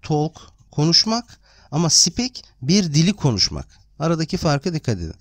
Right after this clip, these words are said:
Soru cümle yapısında ne yapıyoruz? Özne ile olumlu cümleyi baz alarak özne ile can'in yerini değiştiriyoruz. Pencereyi kapatabilir misin? Kapatabilir misin? Yüklem. Kim kapatabilir mi? Sen kapatabilir misin? O zaman arkadaşlar hemen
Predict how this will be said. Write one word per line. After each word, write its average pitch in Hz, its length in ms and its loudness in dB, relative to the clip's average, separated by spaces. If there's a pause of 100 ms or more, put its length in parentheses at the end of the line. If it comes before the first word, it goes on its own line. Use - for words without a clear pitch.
(420)
Soru 247 280 0
cümle 240 200 0
yapısında 202 500 2
ne 262 80 -2
yapıyoruz? 190 520 -4 (260)
Özne 196 420 2
ile 190 300 2 (280)
olumlu 180 320 -2
cümleyi 175 380 2
baz 170 180 2
alarak 160 320 0
özne 190 440 0
ile 208 340 -2
can'in 202 320 0
yerini 220 380 -2
değiştiriyoruz. 127 760 -4 (1200)
Pencereyi 254 480 0
kapatabilir 247 560 0
misin? 117 360 0 (340)
Kapatabilir 190 520 0
misin? 139 260 2
Yüklem. 143 480 -4
Kim 294 160 -2
kapatabilir 185 580 -2
mi? 196 180 -4 (100)
Sen 247 300 0
kapatabilir 123 560 -2
misin? 156 420 2 (420)
O 190 100 -2
zaman 208 200 -2
arkadaşlar 202 500 -2
hemen 196 340 0